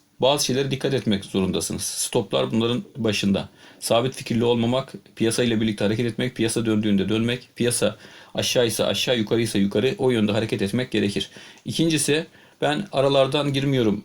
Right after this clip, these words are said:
diyorsanız doğru yer, doğru, e, noktaları,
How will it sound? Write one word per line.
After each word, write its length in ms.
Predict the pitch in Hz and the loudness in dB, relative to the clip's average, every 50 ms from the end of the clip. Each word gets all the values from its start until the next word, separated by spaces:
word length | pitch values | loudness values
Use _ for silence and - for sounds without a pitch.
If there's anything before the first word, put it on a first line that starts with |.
| - 117 | -4 -2
diyorsanız 540 | 117 127 131 131 123 120 135 147 - - - | 0 0 2 2 0 -2 -2 -2 -4 -6 -2
doğru 220 | 117 113 123 131 143 | 0 2 2 2 2
yer, 280 | 127 123 131 139 135 - | 2 2 2 0 0 0
doğru, 380 | 117 113 123 131 143 127 - - - - _ _ _ _ - - | 2 2 4 4 2 0 -2 -8 -18 -20 _ _ _ _ -14 -10
e, 180 | 120 - 120 117 | -10 -4 -2 0
noktaları, 560 | 113 110 - - 120 117 117 120 139 151 | 0 0 0 -2 -2 0 0 0 0 -2